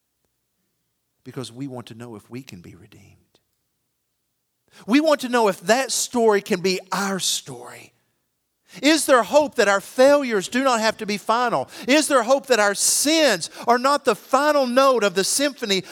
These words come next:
of our lives? Is there hope that we can overcome? And the answer to that question is yes.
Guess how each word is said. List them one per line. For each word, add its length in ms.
of 120
our 160
lives? 400
Is 240
there 160
hope 420
that 200
we 440
can 460
overcome? 800
And 120
the 140
answer 300
to 120
that 220
question 640
is 540
yes. 1080